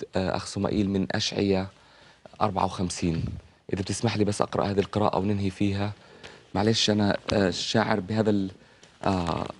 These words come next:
ال-، المساء إنه هاي الرسالة لكم شخص محتاج يسمع هذه الكلمات. موجودة بأشعية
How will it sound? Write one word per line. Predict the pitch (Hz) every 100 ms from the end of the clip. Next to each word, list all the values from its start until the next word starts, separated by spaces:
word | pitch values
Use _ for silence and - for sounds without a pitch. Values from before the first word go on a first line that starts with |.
| 95
ال-، | 98 90 101
المساء | 98 101 110 104
إنه | 101 104 113
هاي | 110 95 - 101
الرسالة | 101 123 113 107
لكم | 104 - 113
شخص | 101 110 - - - - - - -
محتاج | 98 - 120 104
يسمع | 113 - 101
هذه | - 101 92 95 92 95
الكلمات. | 92 104 98 101 92 87 - - - - -
موجودة | 104 113 107 98
بأشعية | 120 - - 107 101